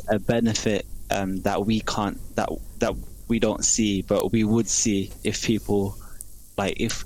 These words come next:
if, if, um, if, um, if we knew what people were thinking. So, and also speak to animals. I love nature. I just came back from the Cotswold this week, which is, like, a green belt area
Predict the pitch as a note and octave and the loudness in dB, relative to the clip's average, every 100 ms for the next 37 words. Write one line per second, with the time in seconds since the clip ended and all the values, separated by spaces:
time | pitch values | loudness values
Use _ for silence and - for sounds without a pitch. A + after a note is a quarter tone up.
0 | - A#2 - - A2 - - G2 - A#2 | -2 -2 -2 -2 -2 0 2 2 2 0
1 | - - G2 F2+ - - B2+ - A2 G#2+ | 0 -2 0 -2 -6 -4 -2 2 2 4
2 | G#2 G2 A2 G2 F#2+ - G#2 F#2+ F#2 F2 | 2 2 0 0 2 4 2 0 -4 0
3 | G#2+ - - - A#2+ D3 D3+ B2 - - | 0 0 -8 -4 0 2 4 2 0 0
4 | A#2 - G2+ A#2+ F#2+ F2+ - G#2+ G#2+ G2+ | -2 -2 0 0 -2 -4 -2 0 0 0
5 | G#2 A2 - - G#2 G#2 G2 - G#2+ - | 0 0 0 0 2 2 0 0 0 0
6 | - A2+ G#2 G#2 - - G#2 G2 - - | 0 0 2 0 -2 -2 0 0 0 0
7 | - G2+ F#2+ F2+ F#2+ - G2+ F#2 - G2+ | 0 0 0 -2 -2 0 0 -2 -4 -4
8 | G2 G2 G2 G2+ - G#2+ G#2 G2 - A2 | -2 -2 -2 -4 0 2 2 0 2 2
9 | F#2+ - G2 F#2+ F#2+ F#2+ F2+ | 2 0 0 2 2 0 -2